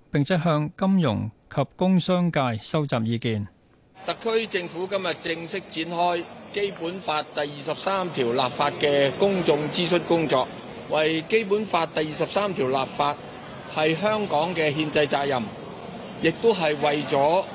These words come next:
Speaker 2: 完善特區維護國家安全嘅法律制度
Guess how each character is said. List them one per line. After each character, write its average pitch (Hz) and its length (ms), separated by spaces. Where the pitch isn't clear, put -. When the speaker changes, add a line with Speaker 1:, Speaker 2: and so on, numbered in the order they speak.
Speaker 2:
完 135 220
善 160 240
特 156 120
區 208 260
維 131 240
護 160 220
國 175 200
家 202 140
安 196 240
全 120 240
嘅 156 100
法 156 320
律 143 120
制 147 280
度 127 300